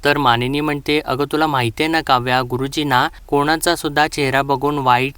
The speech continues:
चांगलं सगळं काही सांगतात, आणि काही जर कोणाचं वाईट घडणार असेल ना, तर तो संकेत देण्यासाठी सुद्धा ते धडपडतात आणि येऊन स्वतः सांगतात, आणि ते आले म्हणजे काहीतरी सांगितलं असेलच ना त्यांनी,"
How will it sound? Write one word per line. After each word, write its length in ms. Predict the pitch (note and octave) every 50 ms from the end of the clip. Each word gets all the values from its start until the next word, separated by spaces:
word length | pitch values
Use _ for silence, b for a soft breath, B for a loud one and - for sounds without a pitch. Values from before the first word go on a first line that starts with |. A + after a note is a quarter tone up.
| -
चांगलं 360 | - C3+ C3 C3+ C#3 C#3 D3
सगळं 320 | D3 - - D3+ C#3+ D#3 E3
काही 260 | - D#3+ D3+ D3 D3
सांगतात, 380 | - C#3+ B2+ A#2+ A2 A2+ A2 G#2 - - - - -
आणि 360 | B2 C3 C#3+ D3+ D#3 D#3+ D#3+ - -
काही 320 | D3 C#3 C#3+ D#3 E3 D#3+
जर 200 | C#3+ - D#3+ D#3+
कोणाचं 400 | - - D3 C#3+ D3+ D3+ - D#3+
वाईट 300 | C#3+ C3 A#2+ B2+ C#3 D3
घडणार 340 | C#3 D3 C#3 C#3+ D3+ D#3 D#3
असेल 300 | D#3 D3+ - F3 E3+ D#3+
ना, 160 | D3+ D3 D3+ D3 -
तर 160 | D3 C#3 D3 - -
तो 120 | - D#3+ D#3+
संकेत 500 | - - C#3+ C3 B2 - - D#3+ D#3 D3+ D3
देण्यासाठी 480 | D3+ D3 D3 D3+ C#3+ - D3+ - D3+ D3
सुद्धा 280 | - - B2+ C3 C3 C3 -
ते 100 | D3+ D3+
धडपडतात 680 | C3+ C3+ B2+ B2 B2+ - - C#3 C3+ - - A2 G#2 G2 - - -
आणि 200 | B2+ C3 D3 D3
येऊन 280 | C#3+ C3+ C#3 D#3 E3+ F3
स्वतः 480 | - - D3 B2+ - D3 C#3+ D3 E3+
सांगतात, 580 | F3+ - - D3 C#3+ D3 D3 C#3+ - D3+ B2+ A#2 - - - - - -
आणि 220 | A#2+ B2 C3 C#3+ D3 -
ते 100 | - D#3+ D#3 -
आले 320 | B2+ B2 B2 C3+ D3+ D#3+
म्हणजे 380 | D#3 D#3 D3 D3 C#3 D#3 D#3+ D#3+
काहीतरी 520 | - - C3 B2+ B2 - - D#3+ E3+ F3
सांगितलं 480 | - - D#3 C#3 C#3 D3+ D3 E3+ E3 D#3
असेलच 480 | C3+ C3 - - F3 F3 E3 D3+ -
ना 140 | D#3+ E3+ F#3+
त्यांनी," 420 | F#3 - E3 D3+ D3 C#3 B2+ A2+